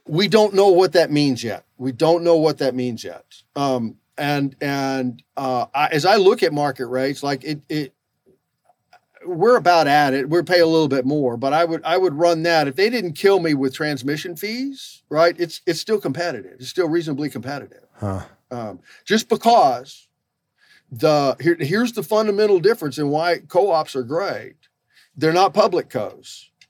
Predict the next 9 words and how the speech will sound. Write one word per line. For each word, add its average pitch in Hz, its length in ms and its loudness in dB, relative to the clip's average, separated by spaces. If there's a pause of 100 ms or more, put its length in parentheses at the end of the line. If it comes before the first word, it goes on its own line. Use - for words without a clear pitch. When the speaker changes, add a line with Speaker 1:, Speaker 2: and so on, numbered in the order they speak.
(880)
Speaker 1:
They 151 140 0
have 156 260 2
fewer 254 600 -2
employees 185 1160 0 (560)
because 156 400 0
they're 175 180 2
not 175 540 2 (560)
capital 165 500 2
accretive, 180 520 -8